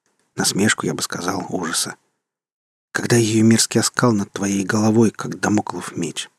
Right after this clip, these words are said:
Неотвратимый, хладнокровный убийца, расчётливый палач. "Кристина, нам пора", — уронил Ник. Спокойно, без обиняков.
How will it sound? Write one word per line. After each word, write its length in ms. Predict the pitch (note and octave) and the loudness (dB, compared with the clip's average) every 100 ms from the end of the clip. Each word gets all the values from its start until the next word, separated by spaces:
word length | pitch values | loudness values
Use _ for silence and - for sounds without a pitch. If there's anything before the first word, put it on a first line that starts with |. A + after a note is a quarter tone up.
| _ _ _ - | _ _ _ -2
Неотвратимый, 840 | G2+ G2+ - F#2 F2 - A2+ E2 - | 0 0 -2 -6 -4 0 2 0 -8
хладнокровный 800 | - F#2+ F2+ G2 - C3 A#2+ A2+ | -8 -6 -4 -4 2 4 6 6
убийца, 480 | G#2+ A2 A2 - - _ _ _ | 4 2 0 0 -6 _ _ _
расчётливый 720 | E2+ F2+ - - - - - | -4 -2 -2 -2 -4 -8 -10
палач. 480 | D2+ - D2+ - - _ _ _ _ _ _ _ _ _ _ _ _ _ _ _ _ _ _ _ _ - | -8 -8 -8 -8 -10 _ _ _ _ _ _ _ _ _ _ _ _ _ _ _ _ _ _ _ _ 0
"Кристина, 600 | B2 - C#3 A2 F2+ - | 2 4 4 4 2 0
нам 280 | G#2+ C3 D3+ | 4 4 6
пора", — 360 | D#3+ A2+ G2 - - _ - | 4 4 2 -6 -20 _ -4
уронил 340 | G2+ G2 F#2 | 0 0 0
Ник. 360 | F#2 F#2+ - - _ _ _ _ | 0 0 -2 -10 _ _ _ _
Спокойно, 640 | - - E2+ A2+ C3 C3 A#2 | -10 -6 -2 4 6 4 2
без 220 | G#2+ A2 | 2 2
обиняков. 560 | F2+ F#2 F2 - G#2+ | 2 -2 -2 -2 -4